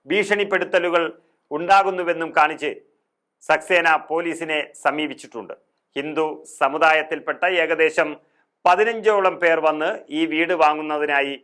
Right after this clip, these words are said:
ബന്ധപ്പെട്ടിരുന്നു. വീടിന് പിറകിലായി ഒരു സൂഫി മുസ്ലിം ആരാധനാലയം സ്ഥിതി ചെയ്യുന്നതും സമീപത്ത് മുസ്ലിങ്ങൾ ഉണ്ടെന്നതും കാരണം പറഞ്ഞ് അവരൊക്കെയും പിൻവാങ്ങിയെന്നാണ് വീടിന്റെ ഉടമസ്ഥൻ പ്രതികരിച്ചത്. പിന്നീടാണ്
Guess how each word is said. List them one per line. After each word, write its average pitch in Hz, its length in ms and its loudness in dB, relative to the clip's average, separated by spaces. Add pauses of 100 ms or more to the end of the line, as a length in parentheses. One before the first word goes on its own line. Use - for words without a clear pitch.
(120)
ബന്ധപ്പെട്ടിരുന്നു. 131 680 -4 (300)
വീടിന് 156 380 -2
പിറകിലായി 147 500 0 (260)
ഒരു 143 200 -4
സൂഫി 165 320 -8 (120)
മുസ്ലിം 165 320 -6 (380)
ആരാധനാലയം 170 920 0
സ്ഥിതി 165 320 -10
ചെയ്യുന്നതും 156 440 -4 (320)
സമീപത്ത് 156 540 -2
മുസ്ലിങ്ങൾ 151 500 -8
ഉണ്ടെന്നതും 156 540 -4
കാരണം 151 360 2
പറഞ്ഞ് 143 280 -2 (420)
അവരൊക്കെയും 190 640 2
പിൻവാങ്ങിയെന്നാണ് 165 840 -2 (240)
വീടിന്റെ 147 400 -6
ഉടമസ്ഥൻ 135 440 -4 (100)
പ്രതികരിച്ചത്. 120 580 -12 (540)
പിന്നീടാണ് 208 580 2